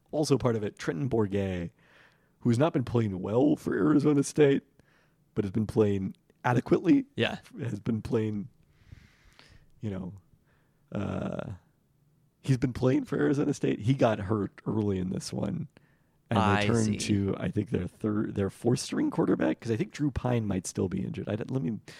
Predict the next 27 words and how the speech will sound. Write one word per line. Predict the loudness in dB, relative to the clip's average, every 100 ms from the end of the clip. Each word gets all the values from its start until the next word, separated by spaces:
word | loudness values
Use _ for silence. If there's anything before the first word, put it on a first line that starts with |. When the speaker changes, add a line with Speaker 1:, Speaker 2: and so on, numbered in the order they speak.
| -20 -20 -12 -6
Speaker 1:
go | -2
see | -2
if | -2
I | -4
can | -4
dig | -4 -4
up | -6 -8
this | -10
box | -8 -8 -8 -12
score. | -10 -8 -8 -12 -20 -20 -20 _ _ _ -2
But | 0 0 4
there | 6
was, | 6 6
like, | 2 2 -10 _ -4
names | 4 6 8 4
at | 4
quarterback | 4 6 4 2
I | 0
did | -2 -4
not | -2 -2 -2
recognize | -4 -4 -6 -6 -6 -6 -10 -14
from | -4 -2
my | 0
Arizona | 0 2 2 2 0
State | -2 -4 -4 -4
prep. | -6 -6 -8 _ -2
And | 0 2 0 -4